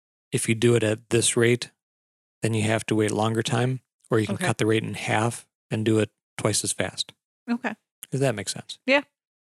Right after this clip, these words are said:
Speaker 2: Yep.
Speaker 1: So, yeah, if you wanna do pest control, that's good now too. Um, pre-emergent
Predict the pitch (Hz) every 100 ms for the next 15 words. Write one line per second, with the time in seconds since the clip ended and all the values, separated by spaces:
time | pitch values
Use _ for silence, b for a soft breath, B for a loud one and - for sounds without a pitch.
0 | _ 240 277 _ _ _ _ _ _ -
1 | - 98 - - 170 165 117 - 110 110
2 | - 143 - 151 - 156 143 123 - -
3 | 107 107 113 113 - 131 147 143 _ _
4 | _ _ _ _ 120 107 101 104 113 -
5 | - _ - - 139 139 139 127 117 120
6 | 127 143 156 160 -